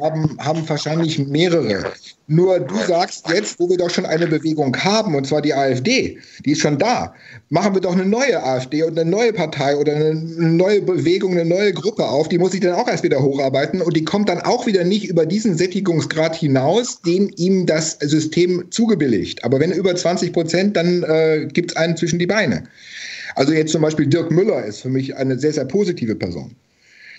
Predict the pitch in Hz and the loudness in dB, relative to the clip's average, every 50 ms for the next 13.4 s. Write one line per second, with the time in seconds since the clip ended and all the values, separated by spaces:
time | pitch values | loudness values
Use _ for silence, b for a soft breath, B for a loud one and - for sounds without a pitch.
0 | B B B B _ _ _ _ _ - 120 127 131 127 127 127 117 104 107 - | B B B B _ _ _ _ _ 0 2 2 4 4 2 2 0 -2 -4 -2
1 | - - - - - 175 170 160 156 160 160 - - - - 190 165 156 156 139 | -2 -2 -2 0 0 0 2 2 2 0 -2 -4 -6 -4 -2 0 2 2 2 2
2 | 156 196 208 - 190 160 - - 156 151 - 156 - - 196 196 190 202 208 208 | 2 0 0 -2 -4 -4 -4 -6 -6 -6 -6 -6 -2 -2 -2 0 0 0 0 0
3 | 196 196 165 - 160 156 156 156 - 143 135 160 165 160 160 - 190 196 202 - | 0 0 0 0 0 0 0 -2 -2 -2 0 0 0 0 0 0 0 0 0 2
4 | 185 170 165 160 - 156 156 160 - 135 131 - - 151 151 156 139 143 135 135 | 2 2 2 2 0 0 0 2 0 -2 -2 0 0 0 0 0 0 -2 0 0
5 | - 151 139 143 151 - 175 160 156 156 143 139 143 139 135 151 147 131 113 - | -2 0 0 0 0 0 -2 0 0 -2 -2 0 0 0 0 2 2 2 2 2
6 | 160 180 175 151 - 170 156 151 143 120 135 143 143 131 135 135 131 139 143 170 | 0 0 2 2 2 2 0 2 0 0 0 0 0 -2 -2 -4 -4 -2 -2 -2
7 | 196 - - - 139 139 151 156 156 147 139 139 135 143 139 147 139 160 143 139 | -2 -2 -2 0 0 2 2 2 0 0 -2 -2 0 0 2 2 2 0 0 0
8 | 135 131 - 160 170 170 190 175 160 151 143 135 - - - 143 139 175 175 - | 0 0 2 2 2 2 2 0 0 -2 -2 -4 -4 -2 0 0 2 0 0 0
9 | - 190 185 185 180 160 165 156 127 - 143 151 175 175 180 175 - 147 139 135 | 0 0 2 2 2 2 0 0 0 0 0 0 2 2 0 0 0 -2 -2 0
10 | - 170 180 175 170 156 139 135 165 190 175 - 175 160 139 139 156 147 139 - | 0 0 2 2 2 0 0 0 -2 -2 -2 -2 -2 0 2 2 2 0 0 -2
11 | - 170 175 196 233 226 190 165 147 139 139 135 151 190 214 202 180 165 151 147 | -4 -2 2 2 4 4 2 2 0 0 0 0 0 0 0 0 0 -2 0 0
12 | 165 160 160 151 147 151 147 139 151 170 160 - 156 135 - 156 143 151 135 139 | 0 0 0 0 0 0 0 0 0 0 0 0 -2 -2 -2 -2 -2 -2 0 0
13 | 127 - 202 226 - - 110 - | 2 2 2 2 2 0 -4 -4